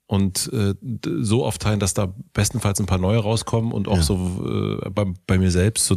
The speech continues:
Speaker 1: so dieses, keine Ahnung, Erkenntnisgewinn oder auch einfach, also dann, da wird's sozusagen, da geht's in die Leon-Nerd-Ecke sozusagen. Man will jetzt irgendwie noch was Neues lernen und das Panoramafenster soll noch weiter auf.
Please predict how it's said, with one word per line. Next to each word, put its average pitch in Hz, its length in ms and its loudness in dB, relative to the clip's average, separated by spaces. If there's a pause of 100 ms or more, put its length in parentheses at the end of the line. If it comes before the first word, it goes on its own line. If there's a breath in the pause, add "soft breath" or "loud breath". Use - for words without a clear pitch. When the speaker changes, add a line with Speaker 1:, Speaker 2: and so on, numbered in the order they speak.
Speaker 1:
so 87 100 0
dieses, 82 440 -2 (500)
keine 85 200 0
Ahnung, 95 160 -2
Erkenntnisgewinn 117 720 0
oder 95 140 2
auch 87 140 -2
einfach, 98 480 -2 (720 loud breath)
also 85 140 2
dann, 85 240 2 (580 loud breath)
da 85 180 2
wird's 98 240 0
sozusagen, 90 380 0
da 90 80 4
geht's 92 240 0
in 92 80 0
die 92 160 4
Leon-Nerd-Ecke 107 1040 0
sozusagen. 120 720 0
Man 80 200 0
will 90 80 2
jetzt 90 200 0
irgendwie 85 340 0
noch 90 220 0
was 90 140 0
Neues 85 240 2
lernen 113 260 2
und 92 160 -2
das 87 120 0
Panoramafenster 92 760 0
soll 90 140 2
noch 92 160 0
weiter 92 220 0
auf. 131 280 0